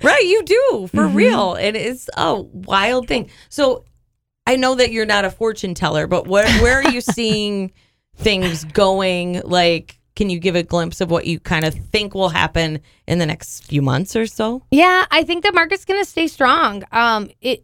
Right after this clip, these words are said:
Speaker 2: I have said this since the beginning. It's a housing inventory shortage. It's not a overvalue. So in, like, two thousand five, six, seven, they were building a ton of homes. There was a lot of construction. There was a surplus of homes, so there was a surplus of buyers. Everybody wanted to buy because it's like all these homes are available.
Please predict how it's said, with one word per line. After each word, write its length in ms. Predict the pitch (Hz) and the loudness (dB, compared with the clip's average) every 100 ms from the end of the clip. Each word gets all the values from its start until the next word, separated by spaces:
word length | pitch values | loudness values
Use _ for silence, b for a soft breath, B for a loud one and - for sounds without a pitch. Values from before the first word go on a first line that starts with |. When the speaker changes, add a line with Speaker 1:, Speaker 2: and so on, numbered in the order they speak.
| _ | _
Speaker 2:
I 140 | 240 262 | 0 2
have 280 | 254 277 254 | 2 2 0
said 220 | - 254 | -2 0
this 160 | 262 262 | -2 -2
since 240 | 254 233 | -6 -4
the 120 | 240 | -2
beginning. 560 | 214 180 196 233 269 277 | 0 2 2 2 0 2
It's 180 | 220 220 | 0 0
a 80 | |
housing 720 | 175 - 196 226 226 233 214 - - | -2 0 0 0 0 -2 -2 -6 -2
inventory 680 | 220 226 226 226 220 220 214 | 0 0 0 -2 0 0 0
shortage. 600 | - 202 208 226 233 214 | 0 -2 2 2 2 -2
It's 200 | 185 - | -6 -2
not 320 | 196 185 185 | 0 2 0
a 160 | 170 160 B B B - | -2 -2 B B B 0
overvalue. 1080 | 214 214 208 202 175 156 165 202 208 208 208 | 0 2 2 2 2 2 2 0 0 0 0
So 200 | - 262 | 2 2
in, 100 | 269 | 2
like, 180 | 254 | -4
two 100 | - | -4
thousand 380 | 330 311 302 254 | 0 2 2 0
five, 340 | 233 214 220 214 | 2 2 2 -2
six, 260 | 247 - | -6 -6
seven, 520 | - 180 185 202 226 B B B - | 0 0 2 0 -2 B B B 2
they 120 | 262 | 4
were 120 | 269 | 2
building 580 | 196 240 240 240 247 240 | 2 2 2 0 0 0
a 60 | |
ton 240 | 220 214 202 | -4 -2 0
of 80 | 190 | 0
homes. 300 | 190 190 190 | 0 0 0
There 100 | 185 | 0
was 80 | |
a 60 | 175 | 2
lot 200 | 185 202 | 2 2
of 60 | 202 | 0
construction. 480 | 185 - 185 - | -6 -6 -6 -4
There 100 | 190 | 0
was 140 | 214 220 | 0 0
a 80 | 214 | -2
surplus 520 | - 226 - 262 269 | -2 -2 2 0 0
of 100 | 233 | -4
homes, 360 | 220 202 202 | -2 0 0
so 120 | - 214 | 0 0
there 120 | 214 | 2
was 200 | 208 190 | 2 0
a 40 | |
surplus 460 | - 202 208 202 240 | -2 -2 0 -2 0
of 60 | |
buyers. 420 | 220 165 175 185 185 | 0 0 0 0 0
Everybody 400 | 180 185 196 220 | 0 0 2 2
wanted 240 | 220 226 | 2 0
to 80 | 233 | -4
buy 280 | 202 165 185 | -2 -2 -2
because 280 | 202 214 | -2 -2
it's 140 | 208 - | -4 -4
like 160 | 214 | -2
all 180 | 156 170 | 0 2
these 200 | 185 185 | 2 0
homes 360 | 190 165 165 175 | -2 -2 -4 0
are 80 | 180 | 0
available. 460 | 226 240 190 - | 2 2 0 -6